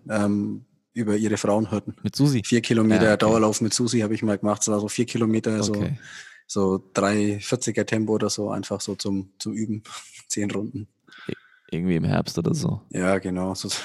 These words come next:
Speaker 1: war eigentlich ein Spaßding,
Speaker 2: Okay,
Speaker 1: aber
Speaker 2: aber die werden ja, die werden ja umgekippt im Training. Du
Speaker 1: Ja.
Speaker 2: weißt ja im Wettkampf, die kippen nicht um, ne?
Speaker 1: Ja. Schlecht, ja. Nee, also ich kann's
Speaker 2: Ja,
Speaker 1: auf
Speaker 2: die
Speaker 1: keinen
Speaker 2: bleiben
Speaker 1: Fall. <laughs>
Speaker 2: Nee, das lassen wir dann lieber.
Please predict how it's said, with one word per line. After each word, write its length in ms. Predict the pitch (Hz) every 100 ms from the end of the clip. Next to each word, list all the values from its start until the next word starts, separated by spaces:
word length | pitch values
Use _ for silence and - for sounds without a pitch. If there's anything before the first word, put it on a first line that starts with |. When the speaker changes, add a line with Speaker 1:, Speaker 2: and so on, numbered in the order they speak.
| -
Speaker 1:
war 220 | 98 92
eigentlich 140 | 90
ein 60 | 95
Spaßding, 560 | - 92 98 - 98 98
Speaker 2:
Okay, 140 | 92
Speaker 1:
aber 80 | 95
Speaker 2:
aber 80 | 95
die 160 | 110
werden 160 | 104 101
ja, 120 | 95 - - _ _ _ -
die 80 | 92
werden 160 | 95
ja 60 | 92
umgekippt 580 | 98 101 - 90 - - _ _ _ _ _ _ - - -
im 80 | 87
Training. 420 | - 87 85 90 - _ -
Du 80 |
Speaker 1:
Ja. 60 | 95
Speaker 2:
weißt 180 | 95 95
ja 80 | 90
im 100 | 92
Wettkampf, 320 | 104 - 92
die 120 | -
kippen 240 | - -
nicht 160 | 92 90
um, 260 | - 98 90
ne? 100 | 92
Speaker 1:
Ja. 300 | 95 95 101 _ _ _ _ _ _ _ -
Schlecht, 400 | - 98 - -
ja. 200 | 101 - - - - - - _
Nee, 180 | 101 104
also 140 | 104 101
ich 60 |
kann's 180 | - 87
Speaker 2:
Ja, 20 |
Speaker 1:
auf 60 | 98
Speaker 2:
die 60 |
Speaker 1:
keinen 220 | 95 101 98
Speaker 2:
bleiben 260 | 95 92 - _ - -
Speaker 1:
Fall. 120 | - - _ _ _ - -
<laughs> 20 | 87
Speaker 2:
Nee, 100 | 87
das 200 | 92 -
lassen 220 | 90 -
wir 40 |
dann 120 | 82 87
lieber. 320 | 98 98 95